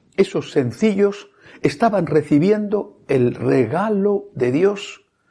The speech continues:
el de discernir cuál era la voluntad de Dios, dónde estaba la verdad, dónde estaba la auténtica sabiduría. ¿Esto qué significa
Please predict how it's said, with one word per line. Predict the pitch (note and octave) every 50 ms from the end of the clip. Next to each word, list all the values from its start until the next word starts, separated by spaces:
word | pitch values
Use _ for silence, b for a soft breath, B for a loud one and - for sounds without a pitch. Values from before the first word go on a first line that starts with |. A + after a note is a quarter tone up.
| _ _ _ _ _
el | _ - - G#2 G2 G2+ F#2+
de | F#2 G#2 G2+
discernir | F#2+ G2+ G2 F#2 - - - - F#2+ - - G2 A2 C3 C#3 C#3+ C#3+ D3 - - - _ _ _ _ _ _ _ _ _ _ _
cuál | - C3 A#2 G#2+ G#2 G#2+
era | A2 B2 B2 B2 B2 B2+ - -
la | G2+ F#2+ F#2+
voluntad | G2 G2+ G2 F#2 F#2 F#2+ F2+ F#2+ - G#2+ A#2+
de | A#2+ A#2 G2+
Dios, | F#2+ G2+ F#2+ F#2 F#2+ F#2+ - - - _ _ _ _ _ _ _ _ _ _ _ _ -
dónde | A#2 G#2 A#2+ C3 C#3 B2 A2
estaba | A2 - - - B2 A2 G#2+ A2 A2 G#2 - -
la | G#2 G2+ G2 F#2+ F#2+
verdad, | F2+ F#2+ F#2 F2+ F#2 G2+ G#2 G#2 G#2 - - b b b b b _
dónde | - B2+ G#2+ A#2 G#2+ G#2 F#2+
estaba | F2+ - - - F#2 F2+ F#2+ - -
la | - F#2+ F2
auténtica | F2 F2+ F2+ - - G#2+ G2+ G2 F#2+ - A#2+ A#2 A2 - - A#2+ B2 - - _ -
sabiduría. | - - - G2 E2 E2+ E2+ D#2+ D#2+ D#2+ D#2+ E2 E2+ F2 E2 - - _ _ _ _ _ _ _ _ _ _ _ _ b b b b b b b b b b b b b b _ _ _ _ _ _ _ _ _ _ _ _ _ _ _ _ _ _ _ - _ _ _ _ _ _
¿Esto | - C#3+ D3 - E3+
qué | F3+
significa | D#3+ - C3 A2+ G2 - - - -